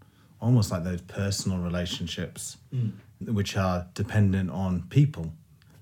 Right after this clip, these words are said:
Speaker 1: as we all know. People move on from organizations. Is that buyer-supplier relationship,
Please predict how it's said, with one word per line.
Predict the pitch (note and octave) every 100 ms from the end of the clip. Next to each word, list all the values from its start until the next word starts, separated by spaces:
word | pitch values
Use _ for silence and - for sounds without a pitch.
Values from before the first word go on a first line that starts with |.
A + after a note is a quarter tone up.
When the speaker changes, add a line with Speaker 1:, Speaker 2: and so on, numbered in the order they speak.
| - -
Speaker 1:
as | F#2+ F2
we | F#2
all | F2+
know. | F#2+ A#2 A2+
People | G2 F#2 F#2
move | F#2+ F#2
on | G2+ F#2
from | G#2
organizations. | G2 F#2+ G2+ G2+ A#2+ A#2+ - C3 B2+ - -
Is | A2
that | G#2 G2 - - - -
buyer-supplier | A2+ A2 G#2+ - G#2+ G#2+ G#2
relationship, | G2+ G#2 G#2 - G#2+ -